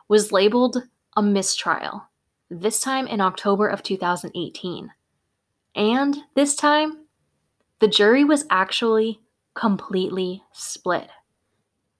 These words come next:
Six innocent and six guilty.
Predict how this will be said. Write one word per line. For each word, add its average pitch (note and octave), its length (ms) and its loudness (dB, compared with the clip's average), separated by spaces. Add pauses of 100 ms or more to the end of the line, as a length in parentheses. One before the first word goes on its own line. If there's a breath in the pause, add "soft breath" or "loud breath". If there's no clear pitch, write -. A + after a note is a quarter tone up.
(640)
Six - 360 -6
innocent C#4 540 -4 (720)
and G3 140 -2
six - 320 -8
guilty. F3 560 -10